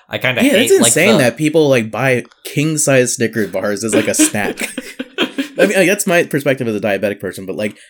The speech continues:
Speaker 2: it's crazy to me that you're like, "You know what? I need a foot of Snickers <laughs>
Speaker 1: No, no,
Speaker 2: for a
Speaker 1: even
Speaker 2: single
Speaker 1: as a
Speaker 2: serving."
Speaker 1: non-diabetic person, there's no reason to ever eat a non-party-sized candy.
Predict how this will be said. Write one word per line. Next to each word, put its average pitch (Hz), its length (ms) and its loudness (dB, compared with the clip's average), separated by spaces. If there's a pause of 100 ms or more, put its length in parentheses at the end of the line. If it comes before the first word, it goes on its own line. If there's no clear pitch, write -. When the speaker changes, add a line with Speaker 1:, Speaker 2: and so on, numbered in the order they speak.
Speaker 2:
it's 156 120 0
crazy 156 340 0
to 131 60 -2
me 120 100 2
that 107 80 -2
you're 110 100 0
like, 107 180 2
"You 175 60 0
know 190 100 4
what? 175 180 6
I 143 40 -2
need 165 160 2
a 139 80 0
foot 135 320 0
of 117 100 0
Snickers - 800 -4
<laughs> - 20 -6
Speaker 1:
No, 185 140 2
no, - 140 0
Speaker 2:
for 165 60 4
a 147 80 2
Speaker 1:
even 156 60 -2 (120)
Speaker 2:
single - 100 2
Speaker 1:
as 113 60 -2
a - 80 2
Speaker 2:
serving." 110 100 0
Speaker 1:
non-diabetic 104 880 -4
person, 101 300 -10
there's 131 260 -2
no 127 280 -2
reason 104 440 -8
to 104 160 -4
ever 107 300 -6
eat 104 200 -14
a 104 60 -6
non-party-sized 95 1120 -8
candy. 98 560 -10